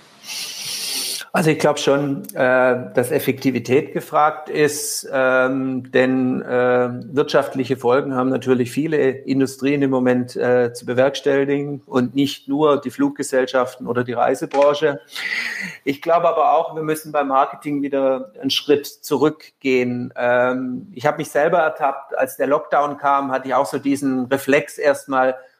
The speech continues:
„Huch, wir haben keine Events und Messen mehr, lass uns schnell ein Online-Event machen.“ Und das hast du wahrscheinlich in deiner täglichen Arbeit auch erlebt,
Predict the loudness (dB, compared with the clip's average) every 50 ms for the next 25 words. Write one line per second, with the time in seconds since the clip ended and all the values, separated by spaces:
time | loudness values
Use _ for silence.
0 | _ 2 2 2 2 0 -2 0 0 0 0 0 0 -2 0 0 0 0 2 0
1 | 0 0 -4 -6 -2 2 2 2 2 0 -4 -6 -2 0 0 2 2 2 0 0
2 | -6 -8 -8 -4 -2 0 0 0 0 0 0 0 0 0 0 0 0 0 -2 -2
3 | -2 -4 -2 0 2 2 2 2 0 -2 -2 -6 -10 -20 -20 -16 -14 -14 -14 -14
4 | -16 -12 _ -2 0 0 0 2 2 0 0 0 0 2 2 2 2 2 0 0
5 | 0 0 0 0 0 2 0 0 0 0 -2 -2 -2 -6 -12 -10 -4 0 0 2
6 | 2 2 2 2 2 2 2 2 2 2 4 2 2 0 -2